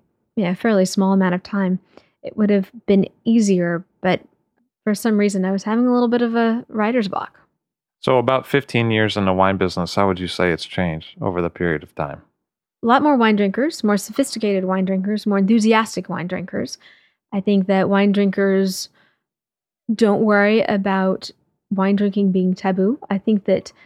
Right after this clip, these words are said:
Speaker 1: people were a little cautious about wine drinking fifteen years ago,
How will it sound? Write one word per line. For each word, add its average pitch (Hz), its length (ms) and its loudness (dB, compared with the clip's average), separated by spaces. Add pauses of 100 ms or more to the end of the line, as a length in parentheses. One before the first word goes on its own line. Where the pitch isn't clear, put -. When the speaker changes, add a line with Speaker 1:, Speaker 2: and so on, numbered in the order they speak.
(560)
Speaker 1:
people 208 240 0
were 196 140 4
a 190 80 4
little 208 240 4
cautious 233 500 -2
about 247 220 2
wine 254 240 2
drinking 285 420 -2 (580)
fifteen 277 320 2
years 285 220 2
ago, 349 300 0